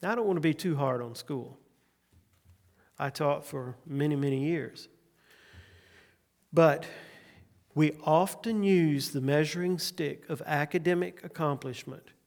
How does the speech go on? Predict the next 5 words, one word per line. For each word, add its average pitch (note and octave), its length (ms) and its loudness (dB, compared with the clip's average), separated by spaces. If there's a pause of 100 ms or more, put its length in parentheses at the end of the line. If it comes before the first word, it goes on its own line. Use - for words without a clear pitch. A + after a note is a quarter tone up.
(500)
to C#3+ 140 0
measure D3 360 4
a D#3 80 0
child's C#3 460 2
intelligence, C3+ 880 -4